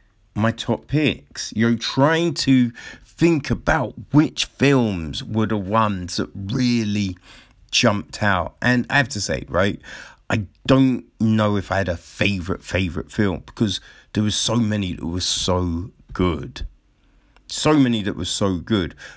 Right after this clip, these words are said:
But I think that there were, um, gosh, now let me think, right?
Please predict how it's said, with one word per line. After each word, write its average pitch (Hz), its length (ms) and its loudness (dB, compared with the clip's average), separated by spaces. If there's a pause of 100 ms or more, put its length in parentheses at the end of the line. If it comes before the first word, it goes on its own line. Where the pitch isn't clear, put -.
(160)
But 127 240 2
I 107 160 0 (260)
think 135 480 2 (240)
that 101 340 0 (480)
there 110 200 4
were, 95 680 0
um, 90 440 -2 (1500)
gosh, - 760 0 (360)
now 87 220 0
let 87 160 0
me 80 120 -2
think, - 600 -8
right? 95 340 4